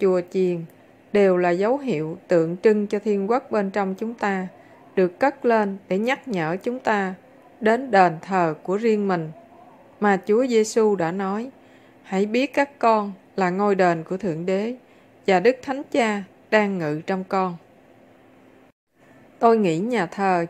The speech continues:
chùa chiền là những vật vô cùng thiêng liêng, thần thánh, tượng trưng cho tấm lòng sùng bái của chúng ta đối với Thượng Đế. Mỗi khi đi ngang qua các giáo đường, đền thờ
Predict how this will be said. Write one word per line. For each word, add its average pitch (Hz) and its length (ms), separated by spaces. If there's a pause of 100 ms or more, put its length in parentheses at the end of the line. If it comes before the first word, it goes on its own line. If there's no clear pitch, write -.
chùa 180 220 (100)
chiền 170 320 (400)
là 208 100
những 190 300
vật 190 180 (120)
vô 240 180 (100)
cùng 175 280
thiêng 226 300
liêng, 220 300 (100)
thần 170 300
thánh, 214 360 (420)
tượng 185 300
trưng 220 260
cho 214 100
tấm 233 220
lòng 180 300
sùng 170 360
bái 185 280
của 196 140
chúng 220 220
ta 208 340 (300)
đối 220 200
với 254 140
Thượng 147 300
Đế. 190 300 (920)
Mỗi 190 280
khi 269 220
đi 247 140
ngang 220 400
qua 214 120
các 269 280
giáo 247 200
đường, 175 420
đền 175 280
thờ 180 400